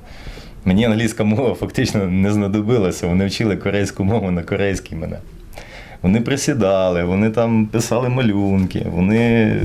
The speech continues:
ну, що тільки не робили, лиш би дійшла. Люди почали цікавитися, проси-, почали просити, тому що цивільні не знають, військові знають, що твориться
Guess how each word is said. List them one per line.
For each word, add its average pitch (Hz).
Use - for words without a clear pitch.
ну, 107
що -
тільки 117
не 110
робили, 110
лиш 95
би 90
дійшла. 87
Люди 82
почали 82
цікавитися, 87
проси-, 98
почали 95
просити, 90
тому 95
що -
цивільні 117
не 110
знають, 82
військові 104
знають, 82
що -
твориться -